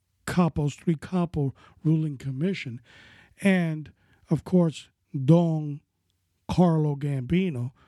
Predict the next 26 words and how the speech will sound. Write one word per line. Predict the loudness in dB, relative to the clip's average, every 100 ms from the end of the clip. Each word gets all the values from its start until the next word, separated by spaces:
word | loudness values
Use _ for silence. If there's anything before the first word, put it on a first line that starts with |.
| _ _ _
he | 2 2
kinda | 2 -2 -2 -4 -6 -10 _ _ _ _
hints, | -2 4 4 2 -4
"No, | -2 0
this | -2 -6
is |
the | -6
guy | -2 -2 -2
I |
want | -2 -4 -6
because | -6 -6 -2
we're | -2
buddies, | -2 -4 -4 -8 -12 -18 _ -6
and | -6
so | -2 -2
I | -2
can | -4 -4
make | -6 -2
more | -2 -2
money | -2 -2
off | -4 -6
of | -6
him." | -4 -4 -6 -14 -20 -20 -8
And, | -4 -2 -4
uh, | -8 -8 _
so | -2 -2